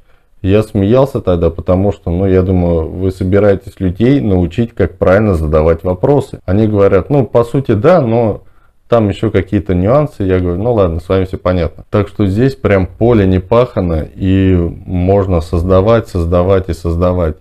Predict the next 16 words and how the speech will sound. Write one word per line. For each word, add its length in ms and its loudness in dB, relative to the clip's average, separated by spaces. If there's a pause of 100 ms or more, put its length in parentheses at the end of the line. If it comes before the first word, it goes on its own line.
(100)
И 100 -2
если 280 0
вы 120 0
подумаете, 600 0
что 180 -4
обо 220 2
всём 380 -2
уже 200 0
рассказано, 720 0
всё 280 -2
уже 180 -2
написано, 720 -2
то 220 -4
нет, 320 0
вы 100 -4
заблуждаетесь. 800 0